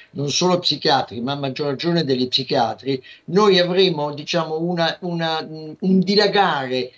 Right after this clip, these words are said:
di, eh, idee, posizioni, eh, diciamo, completamente diverse, ma anche, diciamo, incontrollabili e molto spesso,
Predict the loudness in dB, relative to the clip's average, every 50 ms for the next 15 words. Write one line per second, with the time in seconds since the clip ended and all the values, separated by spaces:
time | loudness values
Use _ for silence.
0 | _ _ -20 -12 -6 -2 -2 -2 -2 -2 -2 -2 0 0 0 -2 -4 -6 -8 -8
1 | -8 -6 -6 -4 2 4 4 6 4 4 0 -2 -2 -4 -6 -6 -8 -10 -10 -8
2 | -10 -12 -10 -10 -8 -6 -4 -4 -4 -4 -4 -4 -4 -4 -6 -6 -8 _ _ _
3 | -6 -4 -2 -2 0 0 0 0 0 0 -2 -4 -6 -6 -10 -10 -10 -8 -6 -2
4 | 0 2 2 2 0 -2 -4 -4 -6 -6 -4 -4 -6 -4 -4 -2 -2 -2 -2 -2
5 | -4 -4 -2 0 2 2 2 2 -2 -2 0 0 0 0 -2 -6 -8 -6 -6 -6
6 | -8 -6 -4 -2 -2 -2 -2 -4 -2 0 0 0 0 -2 -6 -6 -4 -4 -6 -6
7 | -6 -6 -8 -8 -6 -4 -2 2 2 2 2 2 0 -2 -2 -2 -2 -4 -6 -8
8 | -8 -6 -6 -6 -6 -4 -6 -6 -6 -4 -4 -2 -2 -2 -2 -4 -4 -4 -6